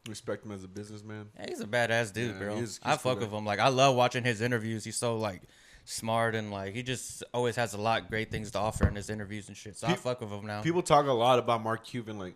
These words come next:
Speaker 1: outside of, like, him owning the Mavs. Like, there's a lot of talk of, of Mark Cuban. Like, that's just how much, like, people do, like, like
Speaker 2: Yeah,
Speaker 1: Mark
Speaker 2: he's a
Speaker 1: Cuban as
Speaker 2: cool
Speaker 1: a
Speaker 2: ass
Speaker 1: person.
Speaker 2: cat, bro.
Speaker 1: Yeah, I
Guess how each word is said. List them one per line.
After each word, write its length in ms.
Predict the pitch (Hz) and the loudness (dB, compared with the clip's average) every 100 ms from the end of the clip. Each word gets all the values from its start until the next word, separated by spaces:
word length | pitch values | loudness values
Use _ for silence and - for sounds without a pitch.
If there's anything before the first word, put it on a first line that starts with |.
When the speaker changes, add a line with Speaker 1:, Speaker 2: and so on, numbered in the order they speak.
| _ | _
Speaker 1:
outside 480 | 110 117 117 127 113 | -2 -2 0 0 2
of, 100 | 107 | 0
like, 200 | 95 92 - - _ 107 | -2 -6 -8 -20 _ -4
him 160 | 120 | -4
owning 260 | 117 117 110 | -2 -4 -6
the 80 | 95 | -8
Mavs. 400 | 101 104 95 98 | -6 -6 -6 -8
Like, 140 | 95 | -6
there's 140 | 110 113 | -4 -2
a 60 | |
lot 260 | 104 107 110 | 0 0 0
of 80 | 98 | -2
talk 280 | 113 104 - | -6 -6 -6
of, 80 | 92 - | -14 -8
of 220 | 113 101 | -8 -6
Mark 240 | 104 95 | -8 -8
Cuban. 280 | - 107 98 | -12 -12 -10
Like, 140 | 92 90 | -12 -8
that's 180 | 107 | -8
just 140 | 110 104 | -6 -8
how 80 | 107 | -8
much, 300 | 104 101 - | -6 -6 -6
like, 140 | 90 | -10
people 240 | - 98 95 | -10 -12 -12
do, 320 | 87 104 92 | -10 -10 -10
like, 160 | 85 78 | -14 -16
like 180 | 85 90 107 | -12 -12 -6
Speaker 2:
Yeah, 80 | 113 | -4
Speaker 1:
Mark 60 | |
Speaker 2:
he's 120 | 147 120 | -4 -6
a 20 | |
Speaker 1:
Cuban 60 | |
as 40 | 127 110 | -6 -6
Speaker 2:
cool 60 | 101 | -4
Speaker 1:
a 20 | |
Speaker 2:
ass 80 | 101 | -4
Speaker 1:
person. 200 | 95 98 | -4 -6
Speaker 2:
cat, 140 | 92 - | -8 -10
bro. 200 | 90 95 _ _ | -16 -16 _ _
Speaker 1:
Yeah, 160 | 87 | -14
I 40 | 80 | -12